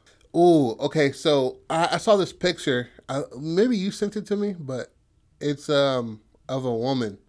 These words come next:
who's in the middle of the Mongolian desert in a box with a little fucking hole in there, and her arm,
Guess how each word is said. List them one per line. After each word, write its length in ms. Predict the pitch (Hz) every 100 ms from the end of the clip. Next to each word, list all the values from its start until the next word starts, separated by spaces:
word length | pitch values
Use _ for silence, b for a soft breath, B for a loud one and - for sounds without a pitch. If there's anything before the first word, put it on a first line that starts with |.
| _
who's 540 | - 135 131 123 107 - _
in 220 | 135 131
the 100 | 127
middle 380 | 117 127 139 139
of 100 | 131
the 80 | 131
Mongolian 540 | 127 123 120 123 123
desert 440 | 113 110 107 107 107 _
in 140 | 127 120
a 40 |
box 640 | 104 104 107 - - - - _ _ _ _ _ _
with 180 | 120 117
a 40 |
little 300 | 117 123 139
fucking 300 | 135 139 135
hole 260 | 127 120 123
in 100 | 117
there, 260 | 120 117 -
and 100 | 113
her 260 | 127 113 - _ _
arm, 480 | 127 127 135 131 127